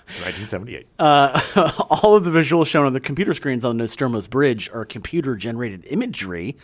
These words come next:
Speaker 1: And were state of the art.
Speaker 2: Yeah.
Speaker 1: 'Cause there was color, there was
Speaker 2: Uh,
Speaker 1: three D, it was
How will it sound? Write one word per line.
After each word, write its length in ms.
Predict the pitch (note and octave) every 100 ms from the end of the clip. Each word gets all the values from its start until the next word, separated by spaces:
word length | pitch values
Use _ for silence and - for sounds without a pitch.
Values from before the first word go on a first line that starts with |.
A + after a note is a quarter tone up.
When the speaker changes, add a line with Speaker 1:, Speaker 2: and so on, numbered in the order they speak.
| -
Speaker 1:
And 260 | E3 D#3+ D#3
were 340 | C#3 C#3+ C3 - -
state 500 | - - C3+ D#3+ - -
of 320 | B2 B2+ A#2
the 260 | - G2+ G2 -
art. 220 | D#2+ -
Speaker 2:
Yeah. 160 | D3 G3
Speaker 1:
'Cause 180 | G#2+ F#2
there 100 | F2
was 160 | D2+
color, 500 | - - F3 G#3+ A3+ -
there 120 | F#2
was 140 | G2+
Speaker 2:
Uh, 40 | F#2
Speaker 1:
three 220 | A2 G#2
D, 360 | G#2+ C3+ C#3+ G#2
it 160 | G2+ A2
was 280 | G2+ -